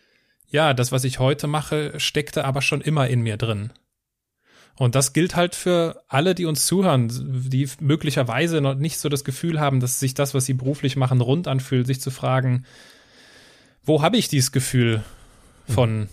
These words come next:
Speaker 1: oh, das fühlt sich rund an, da bin ich in meinem Element. Woher, woher kenne ich das? In welchen Situationen erlebe ich das? Bei welcher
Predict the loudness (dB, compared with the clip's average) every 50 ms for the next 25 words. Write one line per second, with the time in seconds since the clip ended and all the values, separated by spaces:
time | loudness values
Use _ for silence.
0 | -6 -4 -2 0 0 0 -2 -4 -8 -6 -6 -4 -2 0 0 0 0 0 0 0
1 | 0 0 0 0 2 2 2 0 0 -2 0 2 2 2 2 2 2 2 2 4
2 | 4 2 2 0 -4 -8 -10 -12 -14 -10 _ -2 0 2 2 2 2 0 0 0
3 | -2 -2 -2 0 2 2 2 2 2 0 0 2 2 2 2 2 0 -2 -2 -2
4 | -2 -2 -2 -2 -2 0 0 2 2 2 0 0 0 0 2 2 2 2 0 0
5 | 0 -2 0 0 0 0 0 0 2 2 0 0